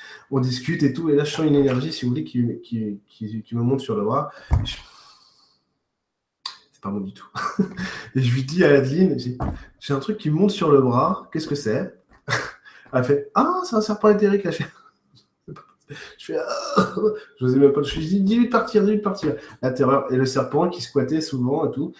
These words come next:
je le voyais des fois, euh, le serpent éthérique, alors ça avait été un vrai, putain, t'imagines. Euh, après, je suis allé en toucher des serpents, je suis allé en voir, mais bon. Modérément, je dors pas avec un serpent. Euh, et si vous voulez, le serpent éthérique, alors la terreur, ah, enlève-le-moi, enlève-le-moi. Et l'autre, en fait, euh,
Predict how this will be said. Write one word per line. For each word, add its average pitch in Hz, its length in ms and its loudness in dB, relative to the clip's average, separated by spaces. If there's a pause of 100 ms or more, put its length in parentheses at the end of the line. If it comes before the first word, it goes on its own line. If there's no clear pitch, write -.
(160)
je - 60 -6
le 131 60 0
voyais 135 160 4
des 131 120 0
fois, 127 480 2
euh, 104 320 0
le 104 60 -12
serpent 120 240 -6
éthérique, 127 380 -2
alors 95 140 -6
ça 107 100 -10
avait 104 140 -4
été 104 140 -6
un 95 80 -6
vrai, 110 160 -10
putain, 101 280 -16 (420)
t'imagines. 120 360 -4 (360)
Euh, 104 340 -2
après, 156 180 -8
je 156 60 -6
suis 143 80 0
allé 123 100 2
en 117 100 0
toucher 127 260 -6
des 131 80 -6
serpents, 104 320 -12
je - 60 -16
suis 104 80 -10
allé 107 60 -4
en 110 100 -4
voir, 110 180 -8
mais 107 80 -2
bon. 117 220 -4 (1600)
Modérément, 104 560 -2
je 95 40 -14
dors 98 160 -10
pas 113 100 -8
avec 104 140 -4
un 98 60 -12
serpent. - 260 -16 (540)
Euh, 110 460 0 (100)
et 123 80 0
si 127 160 -4
vous 123 80 4
voulez, 151 160 4
le 113 120 2
serpent 120 300 -4
éthérique, 117 320 -2
alors 92 220 -4
la 98 100 -4
terreur, 107 220 -6
ah, 196 100 2
enlève-le-moi, 175 460 2
enlève-le-moi. 139 480 2
Et 127 40 4
l'autre, 143 260 2
en 107 60 -4
fait, 151 240 -2
euh, 107 260 -2